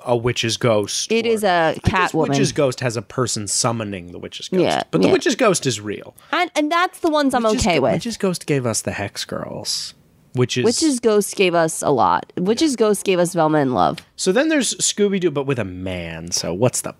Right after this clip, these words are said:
Speaker 1: point?
Speaker 2: But it was like, uh, at the time we needed that representation
Speaker 1: It was
Speaker 2: of,
Speaker 1: Tim Curry.
Speaker 2: of, of lo-, falling in love with a creep.
Speaker 1: Tim Curry's in the, in the space.
Speaker 2: I can't talk about Tim Curry.
Speaker 1: Tim Curry's
Speaker 2: Happy
Speaker 1: in
Speaker 2: Halloween.
Speaker 1: the
Speaker 2: Are you
Speaker 1: gay
Speaker 2: still being in for
Speaker 1: icon.
Speaker 2: Halloween?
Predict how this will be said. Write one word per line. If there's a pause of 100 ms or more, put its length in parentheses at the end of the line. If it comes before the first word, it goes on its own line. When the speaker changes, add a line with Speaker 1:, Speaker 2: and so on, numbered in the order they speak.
Speaker 1:
point?
Speaker 2:
But
it
was
like,
uh, (320)
at
the
time
we
needed
that
representation
Speaker 1:
It
was
Speaker 2:
of,
Speaker 1:
Tim
Curry.
Speaker 2:
of, (100)
of
lo-,
falling
in
love
with
a
creep.
Speaker 1:
Tim
Curry's
in
the,
in
the
space.
Speaker 2:
I
can't
talk
about
Tim
Curry.
Speaker 1:
Tim
Curry's
Speaker 2:
Happy
Speaker 1:
in
Speaker 2:
Halloween.
Speaker 1:
the
Speaker 2:
Are
you
Speaker 1:
gay
Speaker 2:
still
being
in
for
Speaker 1:
icon.
Speaker 2:
Halloween?